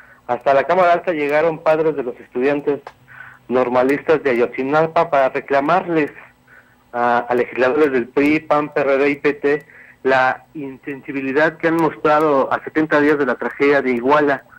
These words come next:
Eh, ayer fue una reunión muy, muy, muy complicada, eh, donde estos padres, estudiantes y, y abogados de, de, de, de, de estas, de estas personas desaparecidas llamaron a los legisladores corruptos,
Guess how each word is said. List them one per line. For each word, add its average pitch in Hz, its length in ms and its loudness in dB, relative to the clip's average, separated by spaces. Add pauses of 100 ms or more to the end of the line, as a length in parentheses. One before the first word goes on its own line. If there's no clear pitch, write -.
(480)
Eh, 113 280 -6
ayer 131 340 0
fue 160 120 2
una 151 400 2
reunión 131 540 0
muy, 170 340 4
muy, 165 180 2
muy 165 160 0
complicada, 156 720 0 (540)
eh, 110 400 -4 (240)
donde 113 680 0
estos 135 280 -2
padres, 156 480 2
estudiantes 135 640 -4
y, 120 220 -8
y 113 60 -4
abogados 120 460 0
de, 107 240 -4 (460)
de, 104 340 -4
de, 107 360 -2
de, 110 240 0 (200)
de - 140 -2
estas, 135 240 -2 (120)
de 143 300 -4
estas 151 200 -2
personas 151 340 0
desaparecidas 143 680 0 (560)
llamaron 165 480 0
a 151 60 0
los 139 160 -2
legisladores 139 500 -2
corruptos, 151 600 -2